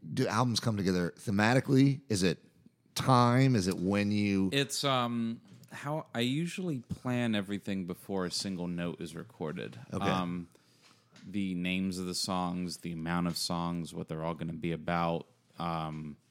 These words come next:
Speaker 2: the tone of the album and the lyrics and everything. All the lyrics are written before the album's recorded,
Speaker 1: Okay.
Speaker 2: and the idea and the sound is usually planned before any of that's done too.
Speaker 1: Okay. So you're always, you're writing lyrics and then you're fitting the music around it.
Speaker 2: Exactly.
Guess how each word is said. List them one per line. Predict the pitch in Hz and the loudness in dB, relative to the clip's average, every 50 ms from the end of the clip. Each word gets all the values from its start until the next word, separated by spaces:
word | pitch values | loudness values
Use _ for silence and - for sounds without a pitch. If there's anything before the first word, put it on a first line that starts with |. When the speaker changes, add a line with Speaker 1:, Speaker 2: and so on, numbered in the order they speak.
| _ _ _ _ | _ _ _ _
Speaker 2:
the | - 85 | -14 -14
tone | - - - 95 92 92 90 | -12 -8 -4 -2 -2 0 -2
of | 90 78 | -2 -2
the | - 90 87 | -2 -2 -2
album | 85 82 85 87 80 87 87 85 85 85 82 82 | -2 -2 -4 -6 -4 -4 -4 -4 -4 -6 -6 -8
and | 82 80 80 | -8 -8 -8
the | 85 | -8
lyrics | 85 85 87 87 87 87 87 80 - - - | -8 -6 -6 -4 -2 -2 -4 -4 -6 -8 -6
and | 87 90 | -4 -4
everything. | 87 87 87 87 - 95 90 90 87 - - - - - - - | -4 -6 -8 -8 -6 -6 -6 -6 -6 -8 -12 -20 -20 -20 -8 -2
All | 95 101 104 | 0 0 2
the | 110 113 | 2 2
lyrics | 120 117 113 113 110 104 - - - | 2 4 4 2 0 -2 -4 -6 -6
are | 101 92 | -6 -4
written | 92 98 - 85 95 87 | -4 -6 -6 -6 -8 -8
before | 85 - - - 98 90 87 | -8 -12 -12 -10 -8 -6 -4
the | 92 87 | -4 -4
album's | 85 85 85 85 85 85 82 82 - | -4 -6 -6 -8 -8 -10 -10 -12 -12
recorded, | 87 78 - - 85 87 87 90 87 85 82 87 - - - - _ _ - | -16 -16 -14 -12 -12 -10 -10 -10 -12 -12 -14 -18 -20 -20 -20 -20 _ _ -8
Speaker 1:
Okay. | 87 92 | -6 -4
Speaker 2:
and | 90 82 82 85 82 85 82 - - - _ - _ _ _ _ - 87 | -4 -2 -2 -4 -4 -4 -8 -12 -18 -20 _ -20 _ _ _ _ -14 -10
the | 92 90 90 - - _ _ - - | -8 -8 -8 -10 -12 _ _ -12 -10
idea | 87 87 87 87 87 87 95 95 92 90 87 87 82 - | -8 -8 -8 -10 -10 -8 -6 -4 -4 -4 -4 -6 -6 -8
and | 87 85 82 | -10 -10 -10
the | 78 | -10
sound | - - - 85 87 80 80 80 82 | -12 -10 -10 -10 -12 -12 -14 -12 -14
is | 82 - - | -14 -14 -12
usually | 76 78 - - 60 58 57 | -14 -14 -14 -14 -16 -16 -16
planned | - - - - 71 65 82 | -16 -16 -16 -16 -14 -16 -16
before | - - - - 80 64 | -16 -18 -16 -14 -12 -12
any | 60 76 90 85 | -10 -10 -10 -12
of | 82 - | -12 -12
that's | - - - - - - - | -12 -14 -14 -14 -18 -20 -16
done | - - 64 57 - - | -16 -16 -14 -14 -16 -16
too. | - - - - - _ - - | -16 -16 -16 -18 -18 _ -8 -8
Speaker 1:
Okay. | 90 - 85 71 - - _ _ - - - - - - | -4 -2 -2 -4 -4 -6 _ _ -18 -18 -16 -16 -10 0
So | - 131 | 2 4
you're | 127 120 120 117 110 | 6 6 6 6 6
always, | 104 104 104 101 95 | 6 6 6 4 2
you're | 95 92 | 2 2
writing | 92 90 90 82 82 85 | 2 2 0 0 -4 -4
lyrics | 82 78 76 76 71 - | -4 -4 -4 -4 -6 -6
and | - 76 78 | -6 -6 -4
then | 78 | -4
you're | 73 73 | -4 -6
fitting | 73 - - 78 69 73 65 | -8 -6 -6 -6 -4 -4 -4
the | 65 | -4
music | 65 67 64 57 - - - | -6 -8 -8 -10 -12 -14 -14
around | 50 50 - - - - | -14 -14 -14 -16 -16 -18
it. | - - | -14 -8
Speaker 2:
Exactly. | 151 127 104 98 98 87 - - - 60 - | -8 -6 -4 -4 -6 -6 -6 -10 -16 -16 -14